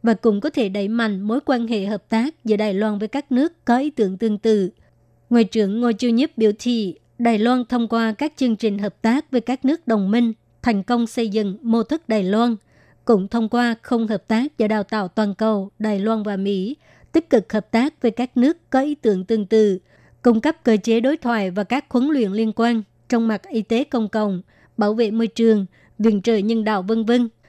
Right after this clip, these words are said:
cho các quan chức và chuyên gia của các nước Thái Bình Dương, cũng tức là sự đóng góp trong khu vực Thái Bình Dương của mô thức Đài Loan đã trở thành tấm gương tốt trong mặt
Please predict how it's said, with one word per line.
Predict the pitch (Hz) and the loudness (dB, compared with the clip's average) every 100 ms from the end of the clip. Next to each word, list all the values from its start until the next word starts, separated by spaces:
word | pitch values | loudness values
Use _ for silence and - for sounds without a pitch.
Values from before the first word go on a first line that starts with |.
| _ - | _ -2
cho | 233 | 0
các | 269 311 | 0 -2
quan | - 226 208 | 0 0 0
chức | 285 330 | -2 -2
và | 233 | -4
chuyên | 185 233 214 | -2 -2 -2
gia | 220 214 | 0 -2
của | 202 185 | -4 -6
các | 247 - | -4 0
nước | 247 311 | 0 0
Thái | 254 254 | -2 -2
Bình | 208 185 | -2 0
Dương, | 226 240 - _ _ _ | 2 2 -2 _ _ _
cũng | - 214 | 2 4
tức | 311 330 247 | 2 2 2
là | 233 208 175 | 2 2 -2
sự | - 226 | -2 0
đóng | 226 220 | 2 0
góp | 214 269 - | 0 -2 -2
trong | - 226 | 0 0
khu | 226 233 | 0 -2
vực | 214 185 | -2 -4
Thái | 208 262 | -4 -2
Bình | 247 196 | 0 0
Dương | 202 247 247 | 2 0 0
của | 208 | -2
mô | 214 226 | 0 0
thức | 285 330 233 | -2 -2 -2
Đài | 208 | 0
Loan | 180 226 226 - _ _ | 0 0 0 -4 _ _
đã | 214 | -4
trở | 196 214 214 | -2 -2 -2
thành | - 226 202 | -2 -2 -2
tấm | - 247 285 | -2 -2 0
gương | 240 | -2
tốt | 220 254 330 - | 0 0 0 -2
trong | 240 220 | 0 0
mặt | 208 | -2